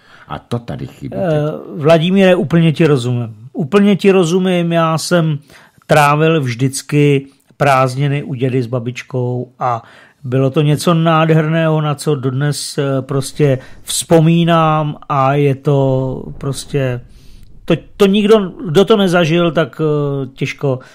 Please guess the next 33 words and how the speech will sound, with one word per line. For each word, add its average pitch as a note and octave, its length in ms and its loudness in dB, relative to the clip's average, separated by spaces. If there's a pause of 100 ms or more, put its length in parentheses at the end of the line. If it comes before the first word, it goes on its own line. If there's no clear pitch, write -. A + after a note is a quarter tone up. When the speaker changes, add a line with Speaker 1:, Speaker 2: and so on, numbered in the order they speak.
Speaker 2:
z - 120 -20
té D#3+ 100 2
mladé C#3 300 2
generace B2+ 500 -4
už A#2 320 -10
neví, A#2+ 380 -12
o - 140 -16
čem D#2+ 120 -10
Speaker 1:
Já E2 60 -8
Speaker 2:
to F2 120 -8
Speaker 1:
jsem F#2 100 -6
Speaker 2:
je. F#2 60 -6
Speaker 1:
bydlel F2 340 -4
od E2+ 100 -6
babičky F2 440 -10
sto - 140 -12
padesát D#2 440 -12
metrů. B1+ 340 -16 (180)
Speaker 2:
<laughs> - 1300 -2
Speaker 1:
Takže D#2+ 260 -8
já D#2+ 100 -6
jsem F2+ 200 -12
tam E2+ 200 -10
byl E2 140 -8
Speaker 2:
Jo, F#3+ 180 -2
Speaker 1:
furt. D3+ 180 -12
Speaker 2:
ano, C#3+ 360 0
ano. B2+ 300 -8 (520)
Speaker 1:
Tak, - 160 -10 (440)
<clears throat> C3 360 -2
tady A#2 200 -2
máme, D3 360 -2 (500)
už F#2 140 -16